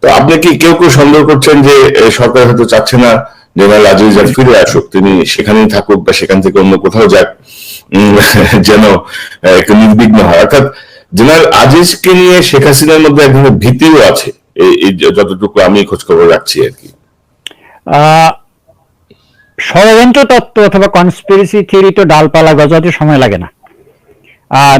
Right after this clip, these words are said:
Speaker 2: বিশেষ করে বাংলাদেশের বর্তমানে যে পরিস্থিতি, এই ধরনের পরিস্থিতিতে, আহ, আমাদের দেশটা এমনি একটা রিউমারের দেশ, এখানে
Speaker 1: হুম।
Speaker 2: অনেক কিছুই হতে পারে। কিন্তু মজার ব্যাপার হলো কি, আসলে আমরা রিউমার বলে যেগুলাকে উড়িয়ে দিচ্ছি, আহ, সব কিন্তু রিউমার না।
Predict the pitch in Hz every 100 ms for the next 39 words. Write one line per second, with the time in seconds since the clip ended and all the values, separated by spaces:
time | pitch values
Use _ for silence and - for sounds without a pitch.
0 | 127 143 131 190 - - 190 180 151 165
1 | 160 180 156 - 165 151 147 160 160 -
2 | 165 156 143 165 170 180 170 - 175 160
3 | 147 165 - _ _ _ _ - 139 135
4 | 135 127 123 156 151 151 - 160 143 185
5 | 170 160 143 143 135 113 104 110 - -
6 | - _ 135 135 147 143 143 139 151 -
7 | 180 - 123 - 131 85 - _ _ -
8 | - 143 131 160 151 - 135 123 139 175
9 | 180 185 214 285 254 185 147 190 - _
10 | _ - - 190 180 196 151 165 190 233
11 | 226 233 196 196 208 214 - 202 180 180
12 | 185 180 202 - 185 180 220 _ _ _
13 | _ - 143 135 170 180 - 240 226 202
14 | 185 180 135 107